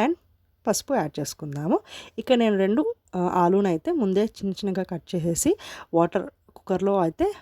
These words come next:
పెట్టేశాను. అలాగే దాంట్లో ఒక టేబుల్ స్పూన్ రాళ్ళ ఉప్పు కూడా యాడ్ చేసి కుక్కర్ పెట్టానండి. ఒక నాలుగు విజిల్స్ వచ్చిన తర్వాత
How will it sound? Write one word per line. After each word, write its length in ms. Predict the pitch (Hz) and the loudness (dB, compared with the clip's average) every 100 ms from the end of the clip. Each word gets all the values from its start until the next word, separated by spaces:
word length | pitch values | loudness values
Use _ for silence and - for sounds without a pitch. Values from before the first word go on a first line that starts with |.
| - | -6
పెట్టేశాను. 560 | 190 165 165 170 165 381 311 | -4 -2 -2 -2 -2 -2 0
అలాగే 300 | 190 190 233 | 0 2 0
దాంట్లో 420 | 202 175 - 381 - _ | 0 -2 -4 -8 -10 _
ఒక 120 | 214 247 | -6 -4
టేబుల్ 320 | 208 180 185 | -2 -2 -2
స్పూన్ 240 | - 254 | -4 0
రాళ్ళ 260 | 185 165 180 | 2 2 0
ఉప్పు 180 | - 180 | -2 -4
కూడా 180 | 190 | -2
యాడ్ 260 | 190 160 - | 0 -2 -4
చేసి 320 | 175 - 494 - - - - | -2 2 2 0 -20 -20 -14
కుక్కర్ 300 | 202 220 185 | 2 4 4
పెట్టానండి. 560 | 170 175 170 165 226 480 - - - | 2 0 -4 -2 -2 -4 -10 -20 -12
ఒక 140 | 220 240 | -4 0
నాలుగు 360 | 214 190 190 | 2 2 2
విజిల్స్ 360 | 185 180 185 180 | 2 2 2 -2
వచ్చిన 240 | 185 180 | -6 -8
తర్వాత 260 | 170 170 | -4 -2